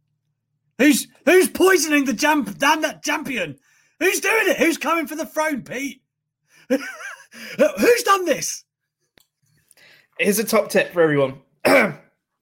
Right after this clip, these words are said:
Speaker 2: If you're trying to have a drink, don't inhale it. It's just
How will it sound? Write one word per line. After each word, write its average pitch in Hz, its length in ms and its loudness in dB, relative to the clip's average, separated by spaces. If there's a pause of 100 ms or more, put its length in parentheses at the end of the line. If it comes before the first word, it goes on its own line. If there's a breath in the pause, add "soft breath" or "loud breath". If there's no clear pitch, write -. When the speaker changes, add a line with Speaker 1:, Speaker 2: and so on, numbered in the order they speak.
(120)
Speaker 2:
If 180 120 -6
you're 170 80 -4
trying 247 160 2
to 240 80 2
have 220 120 2
a - 40 -2
drink, 160 400 -4
don't 226 200 0
inhale 214 380 -8
it. 120 140 -12 (480)
It's 190 100 -18
just - 240 -14